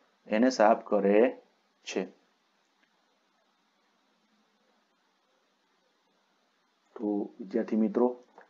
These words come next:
અહીંયા આપણે આ activity પૂર્ણ થાય છે. જો તમને video ગમ્યો હોય તો like કરજો અને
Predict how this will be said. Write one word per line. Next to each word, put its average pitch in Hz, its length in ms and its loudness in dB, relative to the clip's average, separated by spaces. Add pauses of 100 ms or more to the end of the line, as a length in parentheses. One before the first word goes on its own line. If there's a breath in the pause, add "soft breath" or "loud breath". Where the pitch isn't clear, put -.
(300 soft breath)
અહીંયા 107 260 -4
આપણે 107 200 0
આ 104 220 2
activity 104 640 -2 (140)
પૂર્ણ 113 260 2
થાય 104 200 2
છે. 135 120 -6 (1040)
જો 110 200 0
તમને 104 300 -2
video 101 440 0 (240)
ગમ્યો 117 280 0
હોય 110 160 0
તો 110 180 -6
like 104 280 -2
કરજો 110 360 -2 (640)
અને 101 480 -6